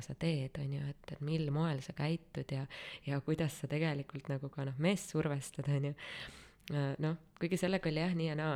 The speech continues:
et, et see survestamine oli ka mõnevõrra nagu hea, <laughs> et, äh, tal oli vaja natuke seda ülesärkamist, aga noh, mitte et õigustada ja mitte lõpuni. Aga, aga jaa, äh, ja, ja ma ei saanud aru,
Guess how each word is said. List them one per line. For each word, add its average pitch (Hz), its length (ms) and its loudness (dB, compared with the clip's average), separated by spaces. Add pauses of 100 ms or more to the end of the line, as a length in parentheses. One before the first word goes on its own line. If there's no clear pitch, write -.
et, - 160 -10
et - 160 -6
see 139 160 -6
survestamine 143 600 0
oli 139 180 0
ka 143 120 -4
mõnevõrra 147 440 0
nagu 143 220 -2
hea, 185 260 8 (400)
<laughs> - 460 -2
et, 160 260 -6
äh, 156 360 -2
tal 151 180 -2
oli 147 160 0
vaja 190 260 6
natuke 156 380 -2
seda 156 180 0
ülesärkamist, 151 760 0
aga 143 160 -2
noh, 156 160 2 (760)
mitte 165 240 0
et - 80 0
õigustada 147 480 -2
ja 143 80 2
mitte 151 200 2
lõpuni. 147 420 2 (1200)
Aga, 156 540 4 (760)
aga 156 160 6
jaa, 202 220 8 (260)
äh, 85 300 2 (240)
ja, 170 260 4
ja 165 140 4
ma 170 80 6
ei 175 80 0
saanud 233 260 4
aru, 277 160 6